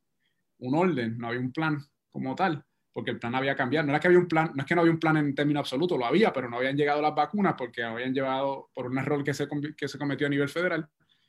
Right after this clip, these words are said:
Y ahí fue que surgió el revolú este de, de, el, el primero que surgió, que fue el del Pedrín Zorrilla. Yo, yo lo que le digo a la gente es que ahora mismo en Puerto Rico llegan cuarenta mil vacunas a la semana, pero van a llegar más. O sea, el, la producción está aumentando,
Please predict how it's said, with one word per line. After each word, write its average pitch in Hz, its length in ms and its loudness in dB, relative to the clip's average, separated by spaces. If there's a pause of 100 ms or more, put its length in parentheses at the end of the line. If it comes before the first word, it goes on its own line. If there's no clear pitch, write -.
(160)
Y 131 120 -2
ahí 127 220 2
fue 156 140 2
que 160 100 2
surgió 160 260 2
el 160 80 2
revolú 131 380 -4
este 135 240 -6
de, 123 300 -2
de, 62 420 -8
el, - 260 -16 (200)
el 120 180 -12
primero 120 460 -4 (120)
que 123 100 -14
surgió, 139 340 -2
que 131 120 -2
fue 120 160 -10
el 123 60 -8
del 127 180 -4
Pedrín 120 280 -8
Zorrilla. 120 380 -12 (840)
Yo, 151 220 4
yo 175 120 10
lo 196 60 8
que 233 80 4
le 226 60 8
digo 233 120 6
a 226 40 8
la 214 100 8
gente 202 400 4
es - 280 -4 (100)
que 147 460 0 (300)
ahora 165 180 6
mismo 220 240 6
en 208 40 -2
Puerto 202 220 2
Rico 202 200 0
llegan 190 260 4
cuarenta 135 360 -2
mil 131 120 -2
vacunas 151 380 -4
a 147 40 -2
la 139 60 -4
semana, 120 460 -12 (300)
pero 143 220 2
van 147 160 4
a 185 60 4
llegar 185 240 4
más. 139 460 -4
O 139 80 -6
sea, 151 180 4
el, 143 480 2
la 147 180 2
producción 156 520 4
está 202 160 -4
aumentando, 180 680 -2